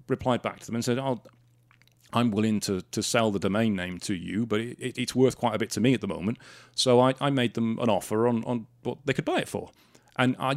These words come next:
genuinely can't remember what that was. I, I think it probably was about three, maybe four months worth of revenue. Maybe, maybe it was, like, ten, fifteen thousand dollars, something like, I,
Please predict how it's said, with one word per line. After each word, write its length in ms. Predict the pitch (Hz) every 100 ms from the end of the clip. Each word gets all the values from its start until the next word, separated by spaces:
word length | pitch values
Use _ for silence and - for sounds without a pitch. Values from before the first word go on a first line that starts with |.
| -
genuinely 520 | - 151 180 170 143
can't 240 | 123 139 127
remember 280 | 117 120
what 300 | 110 107 -
that 180 | - 101
was. 520 | 110 101 - - - - -
I, 180 | 113 113
I 120 | - 165
think 960 | - - - 180 113 98 - - - - _ _ _
it 260 | - 127 -
probably 300 | - 147 156
was 160 | 135 123
about 320 | 120 117 104
three, 1040 | - - - 123 160 165 175 175 170 170
maybe 260 | 147 143 147
four 520 | - - - 143 143
months 440 | 139 135 139 - -
worth 340 | 131 131 -
of 160 | 123 120
revenue. 580 | 117 131 131 135 135
Maybe, 380 | 131 107 113 113
maybe 320 | - 135 135 131
it 80 |
was, 120 | 120 110
like, 200 | 117 -
ten, 340 | 120 123 123
fifteen 480 | 127 120 123 120 117
thousand 200 | 117 113
dollars, 200 | 123 135
something 240 | 175 190
like, 140 | 147
I, 80 | 135